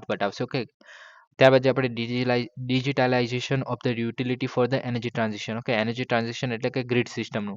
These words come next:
ગ્રીડ સિસ્ટમ એટલે બધાને ખબર જ હશે કે એનું ડિજિટલાઇઝેશન કોણ છે. ગ્રીડ સિસ્ટમ એટલે શું છે કે તમે જે છે એક રીતે તમારા ઘર સુધી જે વીજળી પહોંચાડવામાં આવે છે, ઓકે,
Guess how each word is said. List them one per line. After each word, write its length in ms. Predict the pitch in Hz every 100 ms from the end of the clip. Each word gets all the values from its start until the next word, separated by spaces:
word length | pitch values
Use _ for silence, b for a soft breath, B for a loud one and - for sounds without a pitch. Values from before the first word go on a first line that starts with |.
| 110
ગ્રીડ 180 | 117 120
સિસ્ટમ 360 | 127 - 123
એટલે 140 | 120 123
બધાને 260 | 120 120
ખબર 180 | 120 117
જ 100 | 113
હશે 180 | 110 127
કે 400 | _ - - 127
એનું 140 | 127
ડિજિટલાઇઝેશન 680 | 127 120 131 123 120 113 113
કોણ 160 | 104 101
છે. 80 |
ગ્રીડ 200 | 104 120
સિસ્ટમ 340 | 123 131 135 123
એટલે 160 | 127
શું 180 | 127 135
છે 160 | 127 127 B B -
કે 60 |
તમે 240 | 127 123 123
જે 140 | 127
છે 160 | 120 127
એક 120 | 120
રીતે 200 | 123 123
તમારા 280 | 117 120 120
ઘર 160 | 117
સુધી 300 | 120 127 123
જે 220 | 120 123 113
વીજળી 260 | 110 120
પહોંચાડવામાં 500 | 123 117 123 117 117
આવે 80 | 113
છે, 100 | -
ઓકે, 200 | 120 123